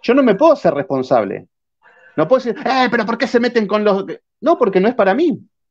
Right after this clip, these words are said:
"Los argentinos son unos asesinos". No. Ahora, si yo digo que los pentecostales no estudian las escrituras,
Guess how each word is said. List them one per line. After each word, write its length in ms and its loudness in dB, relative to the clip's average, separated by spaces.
"Los 200 2
argentinos 540 0
son 200 0
unos 220 -4
asesinos". 580 0
No. 380 0
Ahora, 180 0
si 140 -6
yo 180 2
digo 300 0
que 240 2
los 160 -2
pentecostales 920 0
no 160 4
estudian 380 0
las 160 0
escrituras, 760 0